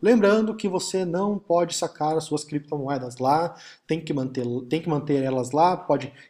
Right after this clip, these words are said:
enviar real, tirar real, mas não pode mexer nas suas criptomoedas. Então eles não dão opção, não dão a liberdade de você, é, retirar suas criptomoedas. Claro que isso atende um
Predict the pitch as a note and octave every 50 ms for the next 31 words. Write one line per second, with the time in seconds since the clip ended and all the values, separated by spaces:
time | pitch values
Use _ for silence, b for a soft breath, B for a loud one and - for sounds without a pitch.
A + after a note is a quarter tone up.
0 | B - C3 A#2+ B2 B2+ E3 F#3+ F#3+ D3+ D#3+ E3 E3 E3+ F#3 F#3+ F3+ F#3 - -
1 | C#3 C#3 E3 F3+ D#3+ D3+ D3 D3 D3 D#3 E3 F3+ E3+ - - _ _ _ _ -
2 | C3 C3+ C#3 C#3+ D3 D3+ D3+ - - - - - - - A#2+ C3 C#3+ D3+ D3 -
3 | C#3 C3+ C#3 C#3+ C#3+ D3 C#3 C#3+ D3+ C3 - - - D#3 F3 F3+ F3 E3+ D#3 -
4 | - D#3+ D#3+ - - - D#3+ D3+ - - F3 F3 D#3 B2 G#2 G2+ A#2 A#2 - -
5 | - - B B B B B B - B2+ B2+ B2+ C3 A#2+ B2 C#3 E3+ G#3+ A3 E3+
6 | E3 F3+ F#3 F3+ F#3 - - - C#3+ C#3 D#3 E3+ D3+ C#3+ F3 F#3+ C#3+ E3+ F3+ F3
7 | D#3+ E3+ D#3 D#3 D#3+ C#3+ A#2+ B2+ C3+ D3 D#3 D3+ D3+ C#3+ C3+ C#3+ C#3 C#3+ C3+ -
8 | - - C3+ C#3+ C#3 - _ _ _ _ _ _ _ _ _ _ _ _ _ _
9 | _ _ _ _ B B B B B B - B2+ B2 B2 B2+ B2 B2 B2 B2 B2
10 | B2 B2 E3 D#3 - D#3 D3 C#3 C#3 C3+ - - - - C#3+ D3 - E3 D#3 C#3+
11 | A#2+ A2 G#2 A#2 A#2 - - - B B B B B B - G#3+ G#3 G#3 G3+ G3+
12 | - F#3 - - F#3 F3 E3 F3 F3+ E3 F3 E3+ E3 D#3+ D#3+